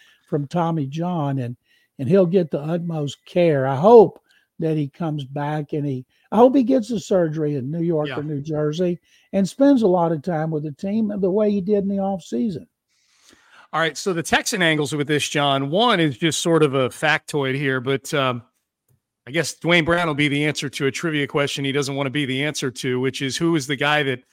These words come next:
Speaker 2: uh, l-, was it Leonard Floyd who got the sack last night for, uh, for Buffalo?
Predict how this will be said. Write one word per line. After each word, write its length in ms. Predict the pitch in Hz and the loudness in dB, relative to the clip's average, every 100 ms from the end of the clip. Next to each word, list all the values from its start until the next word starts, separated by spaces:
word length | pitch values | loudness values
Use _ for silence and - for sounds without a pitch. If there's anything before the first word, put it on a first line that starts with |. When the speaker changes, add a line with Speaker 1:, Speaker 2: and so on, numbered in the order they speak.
| _ _ _ _ _ _ _ - | _ _ _ _ _ _ _ -8
Speaker 2:
uh, 360 | 143 131 123 127 - _ - | -6 -4 -6 -8 -16 _ -18
l-, 240 | 147 151 147 143 | -12 -12 -12 -12
was 160 | 131 127 | -8 -4
it 60 | |
Leonard 260 | 135 175 170 | 0 0 0
Floyd 280 | 185 190 180 | 0 0 0
who 80 | |
got 160 | 190 185 | 0 -2
the 60 | 185 | -2
sack 320 | 196 180 180 | 0 -2 0
last 300 | 185 170 - | 0 0 0
night 260 | 170 170 | -2 -2
for, 320 | - 170 165 160 | -6 -4 -2 0
uh, 200 | 156 226 | -2 -4
for 140 | 165 | -6
Buffalo? 640 | 151 160 185 165 165 165 | -4 -4 -4 -4 -4 -6